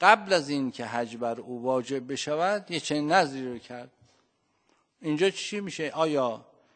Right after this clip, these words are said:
حج مقدمه یا نذر مقدمه؟ این یکی. فرع دوم این است که حالا حج اگر با واجب فوری دیگری ت-، تزاحم پیدا کرد،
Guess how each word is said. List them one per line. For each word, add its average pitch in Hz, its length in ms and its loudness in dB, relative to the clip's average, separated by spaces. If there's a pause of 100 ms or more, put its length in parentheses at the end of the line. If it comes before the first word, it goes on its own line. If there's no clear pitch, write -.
(540)
حج 196 340 4
مقدمه 190 580 2
یا 147 120 2
نذر 139 280 8
مقدمه؟ 101 600 -12
این 175 120 -10
یکی. - 340 -6 (1400)
فرع 220 420 4
دوم 214 420 2
این 220 120 -2
است 220 240 -2
که 180 60 -6
حالا 185 240 2
حج 202 340 2 (420)
اگر 147 420 2
با 143 280 0
واجب 143 480 0
فوری 139 500 -2
دیگری 143 600 4
ت-، 127 340 -8
تزاحم 110 560 -4
پیدا 104 300 -12
کرد، 110 360 -20